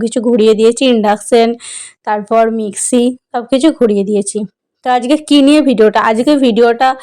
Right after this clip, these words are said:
চলো বলেই দিই। আজকে ভিডিওটা হচ্ছে আইবুড়ো ভাতের ভিডিও। আইবুড়ো ভাত বলতে আম-,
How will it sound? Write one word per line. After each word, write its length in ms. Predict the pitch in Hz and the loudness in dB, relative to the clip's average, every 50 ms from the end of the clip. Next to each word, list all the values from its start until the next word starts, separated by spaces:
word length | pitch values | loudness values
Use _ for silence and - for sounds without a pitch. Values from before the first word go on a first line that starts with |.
| - - - - - _ _ | -16 -20 -20 -20 -20 _ _
চলো 240 | - 262 254 277 302 277 | -2 0 2 2 0 0
বলেই 360 | 254 240 226 233 226 233 240 | 0 0 2 2 2 2 2
দিই। 200 | 220 233 226 220 220 - - - - - | 0 -2 -2 -2 -4 -8 -14 -18 -8 -4
আজকে 280 | 233 240 240 254 247 320 320 | -2 -2 -2 0 0 0 2
ভিডিওটা 500 | 277 277 254 226 220 247 269 277 294 339 320 | 4 4 4 4 4 4 2 2 2 0 0
হচ্ছে 380 | 285 269 262 - - - 247 269 294 370 494 - _ _ _ _ _ _ _ _ _ _ _ _ _ _ _ _ _ _ _ _ _ _ | 0 -2 -4 -8 -4 0 0 2 2 0 -2 -8 _ _ _ _ _ _ _ _ _ _ _ _ _ _ _ _ _ _ _ _ _ _
আইবুড়ো 500 | - 254 240 247 269 240 254 285 302 311 302 | -4 0 0 2 2 2 2 2 2 4 2
ভাতের 340 | 285 254 226 - 269 254 262 | 2 0 0 0 0 0 0
ভিডিও। 380 | 208 233 208 190 214 208 202 202 214 208 - _ _ _ _ - - - - - _ _ _ | 0 -2 -2 -2 -2 -2 -2 -2 -4 -8 -12 _ _ _ _ -20 -20 -20 -20 -20 _ _ _
আইবুড়ো 440 | - 233 233 240 240 247 311 320 330 320 | -8 -6 -4 -4 0 2 4 4 4 4
ভাত 180 | 320 302 302 311 | 4 2 2 2
বলতে 300 | 285 302 277 262 247 302 285 - | 2 2 0 2 2 2 2 2
আম-, 400 | - 247 220 226 226 233 233 233 | 2 0 -2 -2 -2 -4 -4 -4